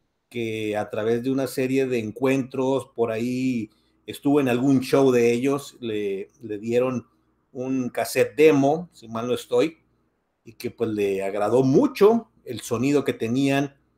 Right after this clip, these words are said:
y, pues, en pocas palabras, se ofreció a producirlos, a invertir, digámoslo así, para que se pudiera dar ese paso, que sacaran su primer álbum. Por ahí ya tenían unos E Ps,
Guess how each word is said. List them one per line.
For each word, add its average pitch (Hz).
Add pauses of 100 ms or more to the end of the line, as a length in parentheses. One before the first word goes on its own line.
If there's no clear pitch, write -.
(640)
y, 127 (100)
pues, -
en 160
pocas 160
palabras, 160
se -
ofreció 120
a 135
producirlos, 180 (440)
a 113
invertir, 123
digámoslo 143
así, 131
para 131
que 110
se 107
pudiera 131 (300)
dar 123
ese 135
paso, 139
que 113
sacaran 127
su -
primer 117
álbum. 127
Por 110
ahí 113
ya 120
tenían 120
unos 120
E 110
Ps, 123